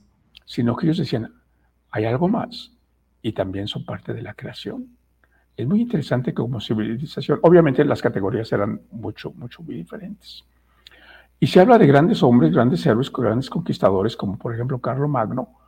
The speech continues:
pues él en sus campañas se habla mucho de cómo se hacía acompañar de jovencitos, de personas adolescentes, que eran varones.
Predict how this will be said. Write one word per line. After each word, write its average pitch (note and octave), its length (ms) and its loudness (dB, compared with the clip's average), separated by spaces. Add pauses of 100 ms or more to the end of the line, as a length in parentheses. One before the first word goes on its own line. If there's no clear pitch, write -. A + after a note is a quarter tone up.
(460)
pues - 220 -2
él B2+ 60 -2
en C3 60 -4
sus - 200 -10
campañas A#2 420 -4
se - 80 -6
habla A#2 180 -4
mucho A2 440 -4 (760)
de G#2+ 140 -2
cómo A#2+ 200 0
se - 120 -4
hacía A#2 180 -4
acompañar G2+ 760 -2 (500)
de - 80 -6
jovencitos, - 1080 -6 (100)
de G2+ 140 -6
personas - 460 -8
adolescentes, - 880 -6 (640)
que - 80 -4
eran G#2 180 -4
varones. A2+ 680 -6